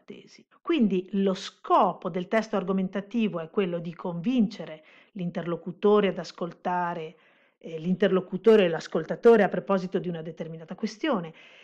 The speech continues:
di spiegare una determinata problematica, una determinata idea, oppure di accusare o difendere qualcuno o qualcosa,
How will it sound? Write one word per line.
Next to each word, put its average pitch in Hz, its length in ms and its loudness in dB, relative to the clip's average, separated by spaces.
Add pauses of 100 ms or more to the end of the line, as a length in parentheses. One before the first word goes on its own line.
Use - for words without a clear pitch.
di 208 200 -2
spiegare 254 880 0
una 180 160 -2
determinata 202 640 -2
problematica, 190 760 -2
una 165 160 -12
determinata 165 640 -12
idea, 165 380 -18 (400)
oppure 262 360 4
di 196 120 4
accusare 254 580 0
o 233 40 -2
difendere 202 540 0
qualcuno 190 640 -4
o 151 100 -12
qualcosa, 156 840 -14